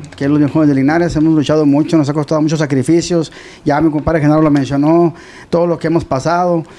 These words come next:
e inclusive agregas ahí, este, eventos i-, importantes familiares que no estás ahí, navidades, años nuevos, cumpleaños, graduaciones, vaya, hasta desgraciadamente hemos pasado fallecimientos también,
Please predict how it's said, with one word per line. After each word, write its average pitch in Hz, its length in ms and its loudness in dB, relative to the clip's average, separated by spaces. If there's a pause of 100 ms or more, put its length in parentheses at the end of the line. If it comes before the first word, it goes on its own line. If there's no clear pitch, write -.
(260)
e 143 280 2
inclusive 151 580 0
agregas 151 460 -2
ahí, 160 500 0 (460)
este, 143 720 -2 (120)
eventos 160 520 -2
i-, 147 200 -2
importantes 156 640 -2
familiares 160 540 0
que - 100 -4
no 160 100 2
estás 175 200 0
ahí, 185 500 0 (160)
navidades, 156 560 0
años 175 200 4
nuevos, 170 320 0
cumpleaños, 160 400 0
graduaciones, 160 680 0 (560)
vaya, 165 360 0
hasta 135 440 -2 (300)
desgraciadamente 156 1000 0
hemos 165 220 2
pasado 156 300 -2
fallecimientos 147 600 0
también, 160 500 0